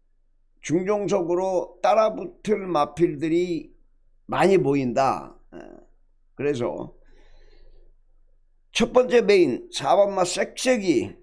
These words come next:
에, 뭐 여기다가 한 방 때릴 수도 있고, 지금 마음 같아서는, 에,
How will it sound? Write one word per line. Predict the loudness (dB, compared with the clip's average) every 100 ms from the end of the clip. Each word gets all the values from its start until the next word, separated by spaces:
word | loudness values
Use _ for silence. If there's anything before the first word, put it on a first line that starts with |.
| -10
에, | -6 -4 -4 -4 -6 -8 -12 -18 _ _ _ _ _ _ _ _ _
뭐 | -2 0
여기다가 | 2 0 2 2 2
한 | 2
방 | 0 -2
때릴 | -2 -6 -6
수도 | -8 0 2
있고, | 2 4 4 4 -2 -16 _ _ _ _
지금 | -12 -2 0
마음 | 2 2 2 2
같아서는, | 0 -2 -2 -2 0 -2 -4 -6 -16 _ _ _ _ _ _ _
에, | -20